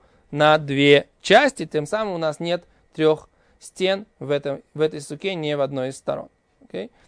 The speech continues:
А вот ситуация, которую Тос вот здесь рисует, вот такая ситуация. Когда у нас будет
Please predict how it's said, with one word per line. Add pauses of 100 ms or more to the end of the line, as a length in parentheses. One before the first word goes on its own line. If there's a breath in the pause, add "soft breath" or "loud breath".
(180)
А
вот
ситуация,
которую
Тос
вот
здесь
рисует, (4000)
вот
такая
ситуация. (1200)
Когда
у
нас
будет